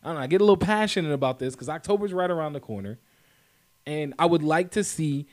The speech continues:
my team win a championship, and they need pitching in order to do it. And it's not a hard thing to see that. I don't know what Brian Ca-, Brian Cashman has made some great moves for the Yankees this year, and I have to commend him for that.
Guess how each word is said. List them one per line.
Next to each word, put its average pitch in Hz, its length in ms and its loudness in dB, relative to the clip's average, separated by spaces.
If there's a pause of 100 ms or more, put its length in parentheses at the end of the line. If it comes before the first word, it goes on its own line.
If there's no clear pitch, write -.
(180)
my 151 180 -2
team 165 300 -4
win 175 120 2
a 185 40 0
championship, 180 680 -6
and 170 120 0
they 196 120 2
need 190 320 0
pitching 160 300 -2
in 196 100 2
order 147 200 2
to 196 140 -2
do 302 240 6
it. 104 160 -6 (380)
And 240 100 8
it's 233 120 6
not 262 260 2
a 226 40 -4
hard 226 380 0
thing 240 200 0
to 233 80 -2
see 277 240 -4
that. 92 300 -10 (1400)
I 156 80 2
don't 202 100 6
know 208 80 8
what 196 180 10
Brian 196 240 4
Ca-, 196 160 0
Brian 190 240 4
Cashman 202 340 4
has 170 100 -2
made 170 140 0
some 127 160 -6
great 156 240 0
moves 160 240 -4
for 160 60 -6
the 139 80 -2
Yankees 127 340 -6
this 117 200 -6
year, 101 240 -4 (400)
and 117 520 -4
I 120 120 -6
have 131 240 -2
to 127 80 -10
commend 120 320 -6
him 107 120 -8
for 107 140 -8
that. 85 220 -8